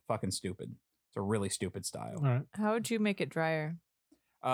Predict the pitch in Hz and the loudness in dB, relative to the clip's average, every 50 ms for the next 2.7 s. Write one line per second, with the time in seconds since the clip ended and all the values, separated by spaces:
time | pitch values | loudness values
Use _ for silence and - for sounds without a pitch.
0 | 127 123 123 - 123 127 123 123 127 127 123 127 123 120 117 110 107 - - - | 4 4 4 4 4 4 4 4 4 6 6 6 6 4 4 2 0 -2 -2 0
1 | 117 113 113 113 113 110 110 110 107 107 107 104 101 98 104 104 - _ _ - | 2 4 4 6 6 6 6 6 4 4 2 2 0 -2 -2 -4 -8 _ _ -6
2 | - 117 107 104 104 101 101 101 101 98 98 98 95 92 | -2 0 0 2 2 2 2 2 2 2 2 2 2 0